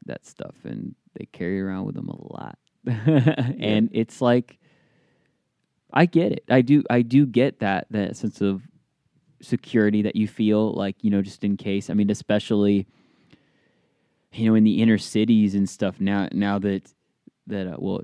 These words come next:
Speaker 1: you know, you're familiar with, you know,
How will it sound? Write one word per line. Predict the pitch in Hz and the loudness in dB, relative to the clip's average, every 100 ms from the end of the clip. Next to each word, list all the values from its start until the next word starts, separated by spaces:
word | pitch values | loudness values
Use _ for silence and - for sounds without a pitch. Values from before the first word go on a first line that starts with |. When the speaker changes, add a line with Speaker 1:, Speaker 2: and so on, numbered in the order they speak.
| - | -12
Speaker 1:
you | - 95 | -10 -10
know, | 80 78 - _ _ - - | -10 -14 -18 _ _ -20 -20
you're | - 107 110 | -14 0 2
familiar | 104 104 98 98 95 | 2 2 2 2 2
with, | 95 90 | 0 -2
you | 95 | -2
know, | 95 92 92 | -2 -4 -8